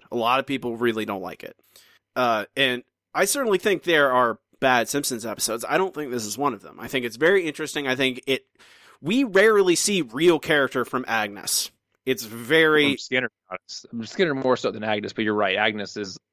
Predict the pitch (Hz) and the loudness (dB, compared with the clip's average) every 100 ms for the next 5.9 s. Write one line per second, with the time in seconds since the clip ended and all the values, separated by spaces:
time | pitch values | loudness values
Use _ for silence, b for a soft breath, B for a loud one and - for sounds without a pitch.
0 | - 110 98 101 95 104 95 95 _ - | -6 -4 -4 -8 -2 -2 -2 -6 _ -2
1 | 170 - 190 147 131 156 156 - - - | 0 0 -2 -4 -2 0 0 -2 -6 -2
2 | 151 139 131 127 143 127 135 123 - 127 | 2 2 0 0 -4 0 0 0 0 0
3 | 123 113 123 113 110 120 110 104 98 107 | -2 0 -2 -2 -2 -2 0 -2 -4 -4
4 | 101 _ - 131 127 131 135 123 120 113 | -4 _ -14 -8 0 2 2 0 -6 -4
5 | 123 110 113 - 107 87 87 65 | -2 -2 -6 -14 -16 -16 -16 -16